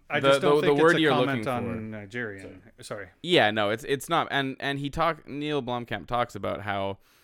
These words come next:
Speaker 2: he was, he really wanted to bring, uh, Muti, I, I believe is how it's pronounced, which is the, the Afrikaans word for essentially, like, witchcraft, a kind of thing. Um, and he talks about how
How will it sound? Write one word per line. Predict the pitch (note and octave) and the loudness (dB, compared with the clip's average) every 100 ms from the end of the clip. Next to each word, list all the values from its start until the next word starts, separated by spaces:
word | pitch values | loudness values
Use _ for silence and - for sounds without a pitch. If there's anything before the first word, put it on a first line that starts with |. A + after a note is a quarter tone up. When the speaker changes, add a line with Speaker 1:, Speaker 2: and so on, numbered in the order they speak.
| _ _ | _ _
Speaker 2:
he | - B2+ | -8 -2
was, | B2 A#2 - | -2 -4 -10
he | - B2 | -10 -4
really | B2+ C3 | -2 0
wanted | B2+ B2 A#2 | 0 0 -4
to | G#2+ | -6
bring, | G#2 A2+ G#2+ G#2 G#2 G#2+ - | -6 -4 -4 -4 -10 -14 -12
uh, | G#2 G2+ | -10 -10
Muti, | C#2+ G#2+ B2 - E3 D#3+ | -8 -6 -6 -6 -6 -4
I, | D3+ D3+ - B2+ | -6 -8 -8 -6
I | |
believe | C3+ C#3+ D3 | -6 -4 -6
is | C3+ | -6
how | D3 | -8
it's | C#3 - | -8 -8
pronounced, | C#3+ C#3+ C#3+ - | -8 -6 -8 -8
which | A#2 A#2+ | -10 -8
is | A2+ | -8
the, | A2+ A2+ G#2+ G#2+ G2+ | -4 -4 -4 -6 -10
the | G2 G#2+ G#2+ G#2+ G#2+ _ _ _ - | -10 -8 -8 -8 -12 _ _ _ -10
Afrikaans | G#2+ G#2+ G#2 A2+ A2 | -8 -8 -6 -6 -6
word | A2 A2+ A2 | -10 -10 -10
for | - G#2+ G#2+ | -8 -6 -6
essentially, | G2+ A#2 G#2+ A2 G#2+ | -8 -10 -10 -8 -6
like, | G#2 | -6
witchcraft, | G2+ B2 B2 - C3 C3 - | -4 -6 -6 -2 0 0 -2
a | A#2 | -12
kind | - C3 C3 | -10 -8 -8
of | B2+ | -8
thing. | C3 C3 C#3 - _ _ _ _ | -8 -8 -10 -14 _ _ _ _
Um, | A2+ A2+ A2 | -2 0 0
and | A2+ | -2
he | C3 | -4
talks | B2+ C3+ B2+ | 0 0 -2
about | B2 | -6
how | A#2 A#2 A2+ A2 | -4 -2 -2 -4